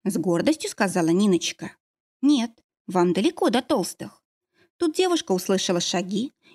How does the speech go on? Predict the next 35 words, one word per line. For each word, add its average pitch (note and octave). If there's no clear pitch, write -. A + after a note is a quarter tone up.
и G#3+
в G3+
комнату G3+
вошёл F#3+
пожилой F#3+
седой F#3
мужчина, A3+
прихрамывая F3+
на F3
левую E3+
ногу. A3
«Ну, F#3
как F#3+
ты F#3+
себя G3+
чувствуешь?» -
Сразу F#3
с -
порога B3+
задал F3+
он G3
вопрос F3+
Немезиде, E3+
проходя F#3
к -
стулу C#4
и A#3+
садясь E3
на E3+
него. G#3
«Спасибо, -
вы F#3
спасли F#3
мне A#3+
жизнь», — D4+